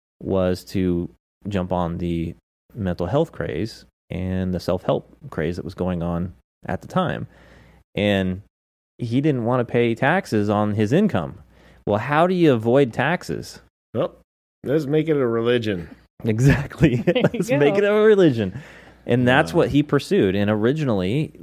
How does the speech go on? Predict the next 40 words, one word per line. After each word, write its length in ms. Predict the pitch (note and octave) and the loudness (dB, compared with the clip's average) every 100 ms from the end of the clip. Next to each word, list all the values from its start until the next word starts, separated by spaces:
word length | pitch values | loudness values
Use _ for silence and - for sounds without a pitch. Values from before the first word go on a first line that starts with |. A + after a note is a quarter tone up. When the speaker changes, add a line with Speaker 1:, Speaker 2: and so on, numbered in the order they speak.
| - | -14
Speaker 1:
that's 380 | G2+ G#2+ A#2 - | -2 0 0 -2
what 120 | G#2+ | -4
he 100 | A2 | -2
pursued 420 | A#2 - A2 G2+ | -4 -2 -2 0
with 320 | G2 F#2 - | -2 -2 -8
the 140 | G2 F#2+ | -8 -2
government, 380 | G#2 C#3 F#2+ | 0 0 -4
and 60 | G#2 | -4
the 40 | |
government 340 | G2+ G#2+ G#2 F2 | -2 -2 -2 -4
denied 340 | F#2 F2 G#2+ | -4 -2 -2
it. 140 | - - _ - | -4 -10 _ -12
Speaker 2:
Right. 340 | F#2+ G2 A2+ | -8 -8 -6
Speaker 1:
Said, 160 | C#3+ G2 | 0 2
"No, 100 | G3+ | 4
Speaker 3:
Several 180 | G#3 A3+ | 4 2
Speaker 1:
no." 80 | E2 | 0
Speaker 3:
times. 380 | E3+ C#3+ D3 | -2 -4 -6
Speaker 1:
Mm-hmm. 300 | - F#2 A2 | -6 -4 -2
Speaker 3:
Several 280 | F3+ E3 E3 | -2 -2 -8
times. 340 | D#3 C3+ D3+ D3 | -12 -14 -10 -2
Speaker 1:
Yeah. 300 | A2 G#2 D#2+ - - | 0 0 -2 -6 -2
And 280 | B2+ B2 | 0 0
part 180 | A#2+ B2+ | 2 4
of 60 | C#3 | 4
the 60 | |
reason 300 | A2 G#2+ G#2+ | 2 0 0
is 120 | G2+ F#2+ | -2 -2
that 200 | F#2 - | -4 -4
he 420 | G#2+ G#2 G#2 G2 | -4 -2 0 -2
was 240 | F#2+ G2 | -2 -4
taking 600 | - G#2+ G#2 G#2 G2 F2 F2+ | 0 -2 -2 -4 -4 -4 -4
the 280 | F#2 F2+ | -2 -2
proceeds 540 | E2+ G#2+ G#2+ G#2 F2+ E2 | 0 -2 0 -4 -6 -6
from 340 | F2+ F2 E2+ | -6 -6 -6
his 160 | - E2 | -10 -6
self-help 480 | F#2+ F2 - D2+ - | -4 -4 -4 -4 -2
books 340 | D#2+ - - - - - _ _ _ _ _ - | -4 -6 -16 -20 -20 -20 _ _ _ _ _ -20
for 220 | - G2 | -6 -4
himself. 540 | E2+ - G2 G1+ - | -4 -2 -2 -2 -8